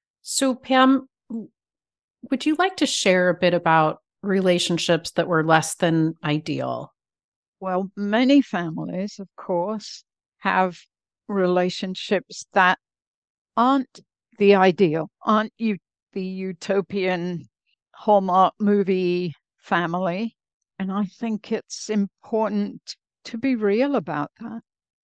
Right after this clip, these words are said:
Speaker 2: to say, "I know you had a difficult relationship with your mother or your father." Be real about that, not make them into a saint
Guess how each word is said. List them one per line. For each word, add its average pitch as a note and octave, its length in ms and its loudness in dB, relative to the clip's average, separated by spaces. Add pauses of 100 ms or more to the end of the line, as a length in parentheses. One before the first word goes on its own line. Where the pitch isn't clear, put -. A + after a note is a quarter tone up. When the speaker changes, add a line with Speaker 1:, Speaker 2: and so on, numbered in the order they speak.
Speaker 2:
to A#3 120 -12
say, A3+ 560 -6 (400)
"I G3+ 160 -6
know G#3+ 420 0
you C4 240 2
had G#3+ 240 -4
a G#3 120 -2 (260)
difficult G#3+ 480 -6
relationship F#3 800 -8 (240)
with G3+ 240 -4
your F#3 240 -4 (560)
mother F#3+ 440 2 (100)
or E3+ 120 -2
your D#3 160 -6
father." F3+ 560 -8 (460)
Be G3 340 -4 (440)
real F3 580 -2
about D#3 420 -2
that, C#3+ 400 -2
not F#3 280 -6 (100)
make F#3 300 0
them F#3 140 -10
into E3+ 300 -8
a E3+ 80 -4
saint - 600 -8